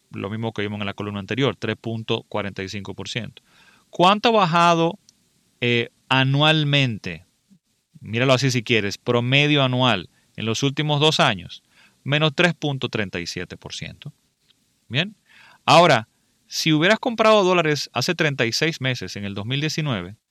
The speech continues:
tuvieras una apreciación promedio anual o anualizada de un uno punto cero nueve por ciento.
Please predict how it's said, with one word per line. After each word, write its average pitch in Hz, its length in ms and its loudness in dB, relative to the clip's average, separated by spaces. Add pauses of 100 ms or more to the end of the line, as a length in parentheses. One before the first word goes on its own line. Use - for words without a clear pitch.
(300)
tuvieras 143 300 4
una 170 160 2
apreciación 160 840 0 (460)
promedio 156 640 2
anual 147 480 0
o 113 160 2
anualizada 120 880 -2
de 104 200 -2
un 135 200 0 (100)
uno 170 340 4
punto 127 400 -4
cero 104 200 -4
nueve 101 220 -4
por 110 160 -6
ciento. 156 340 -8